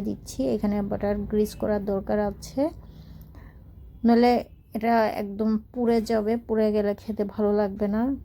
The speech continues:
পুড়ে তো যাবেই, আর শক্ত হয়ে যাবে। যাতে শক্ত না হয়, এর জন্য আমি বাটার গ্রিস করে দিয়েছি। একশো আশি ডিগ্রি সেন্টিগ্রেডে রেখেছিলাম, হয়ে গেছে আমার। আমি দুটোই শিক করেছি, এখানে দুটো শিক কাবাব,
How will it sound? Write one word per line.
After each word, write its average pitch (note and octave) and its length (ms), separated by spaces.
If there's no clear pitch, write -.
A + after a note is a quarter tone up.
পুড়ে A#3 280
তো A#3 60
যাবেই, A#3 300
আর F#3 100
শক্ত - 280
হয়ে A3+ 260
যাবে। G#3+ 200
যাতে G3 200
শক্ত - 240
না G3+ 80
হয়, A#3 180
এর G#3+ 140
জন্য F#3+ 140
আমি G3 120
বাটার G3+ 240
গ্রিস G#3 220
করে G#3 240
দিয়েছি। G#3 420
একশো A3+ 220
আশি A#3 240
ডিগ্রি A3+ 220
সেন্টিগ্রেডে A3 540
রেখেছিলাম, A3 540
হয়ে G#3+ 300
গেছে G3+ 280
আমার। B3 200
আমি G#3 140
দুটোই A#3+ 300
শিক A#3 200
করেছি, G#3+ 420
এখানে G#3+ 260
দুটো G#3 180
শিক - 160
কাবাব, G#3+ 280